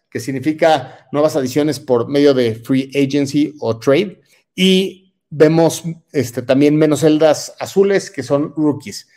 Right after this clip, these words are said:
Eh, vemos ahí una amarilla como titular, ¿no? Undrafted, Jack Sanborn de, de Wisconsin, interesante. Este,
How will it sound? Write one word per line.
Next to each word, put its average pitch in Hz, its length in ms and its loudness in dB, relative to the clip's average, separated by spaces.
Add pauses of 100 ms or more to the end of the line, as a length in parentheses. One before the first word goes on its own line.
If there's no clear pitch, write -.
(280)
Eh, 135 380 -4
vemos 175 320 4
ahí 170 160 4
una 185 140 4
amarilla 170 800 0
como 131 360 -2
titular, 160 600 4
¿no? 165 180 -2
Undrafted, 147 840 0 (400)
Jack 165 360 0
Sanborn 165 680 2
de, 127 280 2
de 135 140 0
Wisconsin, 131 640 0
interesante. 123 800 -2 (340)
Este, 139 720 0